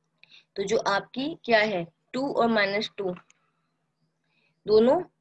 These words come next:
same row है। Fine, इधर देखो, जैसे टू, अगर आप backward indexing करेंगे तो मा-, जहाँ पे थ्री है वहाँ पे क्या आएगा आपका, माइनस वन आएगा,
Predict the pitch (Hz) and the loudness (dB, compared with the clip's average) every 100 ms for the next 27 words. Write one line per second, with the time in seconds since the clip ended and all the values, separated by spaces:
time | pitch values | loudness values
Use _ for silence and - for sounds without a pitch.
0 | _ - 226 226 269 277 _ - 185 202 | _ -2 2 4 2 -4 _ -8 -2 0
1 | 202 185 160 - _ _ _ _ - 294 | 0 -2 -8 -10 _ _ _ _ -4 -2
2 | 254 - - - _ _ 175 185 185 180 | -2 -8 -20 -20 _ _ -10 -6 -6 -6
3 | - 208 240 - _ _ _ _ _ _ | -12 -12 -12 -12 _ _ _ _ _ _
4 | _ _ _ _ _ _ _ _ _ _ | _ _ _ _ _ _ _ _ _ _
5 | _ _ _ _ _ _ _ _ _ _ | _ _ _ _ _ _ _ _ _ _
6 | _ _ _ _ _ _ _ _ _ _ | _ _ _ _ _ _ _ _ _ _
7 | _ _ _ _ - - - - 196 202 | _ _ _ _ -14 -12 -14 -14 -10 -6
8 | 214 - - 254 294 370 - - _ - | -6 -8 -8 -4 -4 -4 -8 -20 _ -16
9 | - _ - - - 185 208 226 208 196 | -16 _ -20 -14 -4 -2 2 4 2 0
10 | 202 196 - 233 226 226 214 208 226 220 | 2 2 4 2 2 2 2 0 0 0
11 | 202 214 214 240 208 - 196 202 202 190 | 0 0 0 0 2 0 -2 -2 -2 -2
12 | 214 - 208 220 233 226 202 220 220 214 | -4 -4 -4 0 2 2 0 -4 0 0
13 | 208 220 214 - 196 208 170 175 180 185 | 2 0 0 -4 -2 0 0 -2 -4 -4
14 | 175 165 165 170 | -2 -2 -2 -6